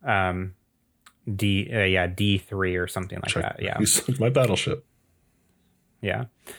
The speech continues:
Speaker 2: That could be a
Speaker 1: Um,
Speaker 2: fun joke.
Speaker 1: Yeah, hey, that's gonna be a fun joke. Yeah. Um, we'll, we'll work it in.
Speaker 2: Um,
Speaker 1: Uh,
Speaker 2: no, that's good.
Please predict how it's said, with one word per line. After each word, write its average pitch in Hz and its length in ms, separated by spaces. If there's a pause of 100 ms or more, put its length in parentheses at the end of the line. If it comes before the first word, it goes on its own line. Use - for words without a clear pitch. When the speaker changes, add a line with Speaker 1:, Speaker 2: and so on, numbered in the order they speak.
(240)
Speaker 2:
That 160 100
could 92 120
be 165 60
a - 40
Speaker 1:
Um, - 40
Speaker 2:
fun 78 220
joke. 69 380 (1300)
Speaker 1:
Yeah, 156 180 (160)
hey, 123 120
that's 143 180
gonna - 140
be 113 80
a - 20
fun 92 200
joke. 95 380
Yeah. 143 200 (600)
Um, 101 400 (380)
we'll, 131 120
we'll 135 140
work 104 240
it 92 80
in. 92 160 (540)
Speaker 2:
Um, 82 300
Speaker 1:
Uh, 95 360
Speaker 2:
no, 135 120
that's 127 180
good. 101 240